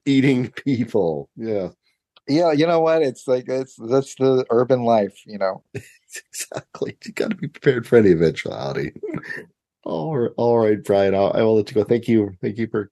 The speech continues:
Speaker 1: for coming on. Right. Yeah. Listen to, if you've not heard what, uh, Whatever Happened to Pizza at McDonald's, listen to it. It's, uh, you've been on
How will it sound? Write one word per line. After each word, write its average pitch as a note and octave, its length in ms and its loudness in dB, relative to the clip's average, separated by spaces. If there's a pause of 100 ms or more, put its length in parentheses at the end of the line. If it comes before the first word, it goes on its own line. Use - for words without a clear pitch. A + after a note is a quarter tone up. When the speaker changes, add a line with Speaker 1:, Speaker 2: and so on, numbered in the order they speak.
Speaker 1:
for A#2 100 -6
coming A2+ 260 -2
on. B2+ 120 2
Right. A2 240 2
Yeah. F2+ 200 4
Listen D#3+ 360 2
to, C#3 280 0
if G#2 120 -10
you've G#2 160 0
not G3 260 2
heard F#3 480 0
what, F3+ 140 0
uh, F3 160 -2 (260)
Whatever D#3 420 0
Happened C#3 340 -4
to C#3 60 -10
Pizza C#3+ 480 -6 (320)
at C3+ 140 4
McDonald's, C3 800 0
listen A2 360 2
to A2+ 140 2
it. A2 140 4
It's, F2 280 -2
uh, F#2 100 0
you've F#2 340 0
been A#2 160 4
on G2+ 160 2